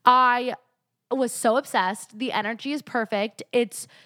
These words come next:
so beautiful, so historical, so high fashion, so classy, so fun, so trendy, just everything. So here are my recommendations. Okay.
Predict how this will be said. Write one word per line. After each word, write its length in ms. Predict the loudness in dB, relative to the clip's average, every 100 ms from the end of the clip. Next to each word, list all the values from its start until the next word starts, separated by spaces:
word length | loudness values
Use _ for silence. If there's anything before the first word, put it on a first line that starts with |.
| _
so 440 | -6 2 4 4
beautiful, 600 | -2 -6 -6 -6 -4 -6
so 300 | -6 -4 -4
historical, 680 | -4 -6 -2 -2 -2 -4 -6
so 300 | -4 0 0
high 220 | 0 -4
fashion, 520 | 2 2 2 -4 -8
so 180 | -4 -6
classy, 440 | -4 -2 -2 -4
so 220 | -8 -4 -4
fun, 400 | 2 2 0 -4
so 140 | -8
trendy, 460 | -6 -4 -2 -4 -6
just 160 | -8 -10 _
everything. 720 | 4 4 0 -10 -12 -18 -20 -20 -20 -20 _ _ _
So 160 | -6 -2
here 160 | 0
are 20 |
my 140 | 2 2
recommendations. 760 | 0 -2 -8 -8 -10 -12 -12 -10
Okay. 220 | -8 -10